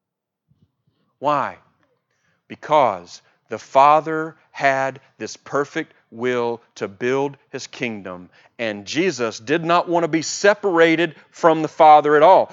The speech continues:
Jesus enjoys abiding in the Father. Jesus enjoys having perfect fellowship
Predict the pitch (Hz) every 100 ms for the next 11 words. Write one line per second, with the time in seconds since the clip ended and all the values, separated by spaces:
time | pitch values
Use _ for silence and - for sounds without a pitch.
0 | - - 180 170 165 151 127 147 196 214
1 | 202 165 143 135 156 190 190 190 170 165
2 | 160 - 170 165 139 110 - - 175 190
3 | 160 170 165 139 196 220 220 - - 170
4 | 160 147 - 208 196 196 - 208 202 -
5 | 196